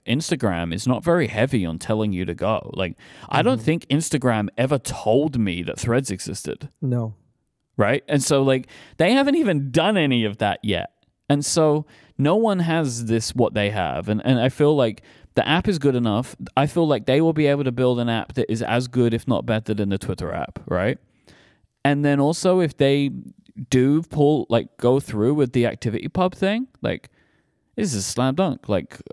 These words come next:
Speaker 1: I feel like it's, no one can catch this, and I feel like slowly Twitter's just gonna fade away to this.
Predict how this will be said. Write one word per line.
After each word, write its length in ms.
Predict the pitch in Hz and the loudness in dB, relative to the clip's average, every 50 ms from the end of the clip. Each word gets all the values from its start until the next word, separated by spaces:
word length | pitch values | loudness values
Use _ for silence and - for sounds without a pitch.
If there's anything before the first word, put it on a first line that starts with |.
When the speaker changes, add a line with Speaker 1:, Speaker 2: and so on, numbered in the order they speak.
| - - - - - - - - - | -18 -18 -18 -20 -20 -16 -14 -8 -6
Speaker 1:
I 240 | - 69 98 117 | -4 -2 -2 -2
feel 180 | 113 - 135 123 | -2 -2 0 0
like 200 | 120 120 120 - | 0 0 -2 -4
it's, 420 | - - - - - - - - _ _ _ _ _ _ _ _ _ _ _ _ | -8 -10 -10 -10 -10 -10 -12 -16 _ _ _ _ _ _ _ _ _ _ _ _
no 140 | - 113 117 | -2 0 2
one 200 | 127 127 123 120 | 2 2 2 0
can 180 | 113 - 120 110 | -2 -4 -4 -4
catch 260 | - 143 117 - - | -2 -4 -4 -6 -6
this, 320 | - 73 80 101 - - | -4 -4 -4 -4 -6 -6
and 180 | - - 104 101 | -4 -2 -2 -2
I 100 | 98 98 | -2 -4
feel 220 | - - 98 95 | -4 -4 -2 -2
like 180 | 98 98 82 - - _ _ _ _ _ _ _ _ - | 0 -2 -2 -4 -10 _ _ _ _ _ _ _ _ -12
slowly 440 | - - - 101 98 95 98 101 98 | -10 -6 -2 0 0 0 0 -2 -4
Twitter's 340 | - - 95 - - 92 - | -4 -6 -6 -6 -6 -6 -6
just 200 | 98 92 - - | -8 -8 -6 -6
gonna 340 | 98 95 98 95 95 104 - _ _ _ _ _ _ _ _ _ _ _ _ _ _ - | -6 -4 -4 -4 -4 -6 -8 _ _ _ _ _ _ _ _ _ _ _ _ _ _ -6
fade 260 | - - 104 101 101 | -2 0 0 2 2
away 300 | 95 92 110 123 120 98 | 0 2 2 2 0 0
to 140 | - - 55 | -4 -8 -12
this. 340 | 53 - - - - - | -12 -12 -14 -14 -18 -20